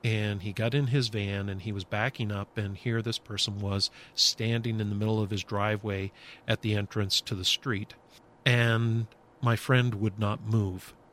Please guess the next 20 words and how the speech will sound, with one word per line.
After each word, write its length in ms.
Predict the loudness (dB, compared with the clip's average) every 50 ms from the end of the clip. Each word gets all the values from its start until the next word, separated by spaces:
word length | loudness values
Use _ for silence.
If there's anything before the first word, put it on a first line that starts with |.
| -2
So 260 | 0 2 4 4 4 4
the 380 | 4 4 4 4 4 2 0 -2 -4 -6 0
gentleman 580 | 2 4 6 6 6 6 6 6 4 4 0 -2 -6 -14 -20 -20 -20 -14 -6 -2
got 180 | 2 2 4 4
out 160 | 4 4 4
of 140 | 2 2 2
his, 400 | 2 2 4 4 4 2 2 2
uh, 260 | 0 -2 -4 -4 -6
van 460 | -4 -2 0 0 2 2 0 0 -2
and 100 | -4 -4
came 200 | -2 -2 -2 0
back 280 | 0 -2 -2 -2 -4 -6
and 240 | -6 -6 -6 -10 -12 -16 -20 -20 -20 -10 -6
says, 360 | -2 -2 -2 0 0 -2 -2 -2 -4
like, 160 | -6 -6 -4 -2
"Is 120 | 0 0
there 100 | 0 2
anything 340 | 0 0 0 -2 -2 -4 -4
wrong?" 380 | -2 -2 -2 -2 -2 -2 -4 -4
And, 160 | -6 -6 -8